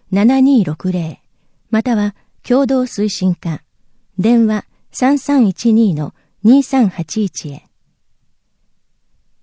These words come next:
日時、十一月二十三日祝日、午前十時三十分から午後四時三十分。場所、セシオン杉並、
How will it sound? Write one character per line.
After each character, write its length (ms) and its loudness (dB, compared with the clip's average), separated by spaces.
日 320 0
時、 260 -10
十 260 0
一 240 -2
月 240 -2
二 180 2
十 200 -4
三 280 -2
日 520 -8
祝 260 -8
日、 400 -8
午 180 0
前 240 0
十 220 -2
時 120 -6
三 240 -2
十 140 -2
分 300 -4
か 160 -8
ら 160 -10
午 140 2
後 100 2
四 160 -2
時 100 -8
三 240 -2
十 160 -8
分。 220 -16
場 180 -4
所、 260 -8
セ 180 -4
シ 220 -4
オ 20 0
ン 100 -4
杉 300 -4
並、 320 -6